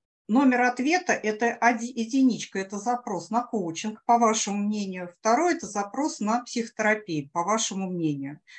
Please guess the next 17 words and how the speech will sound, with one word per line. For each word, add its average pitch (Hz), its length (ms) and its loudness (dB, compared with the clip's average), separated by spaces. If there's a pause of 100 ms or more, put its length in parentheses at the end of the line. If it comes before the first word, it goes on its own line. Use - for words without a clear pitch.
(120)
Вот 320 200 0
сейчас 285 520 0
не 214 140 -2
бойтесь 247 500 -2
написать 214 680 -4
правильно, 240 480 4
неправильно, 226 680 2
вот 214 240 -6 (360)
по 214 80 -6
какому-то 214 840 0 (220)
вашему 202 680 0 (420)
<laughs> - 440 -20
такому 202 760 -2
чутью, 233 460 4
что - 200 -8
называется, 170 600 -2
профессиональному. 160 1000 -2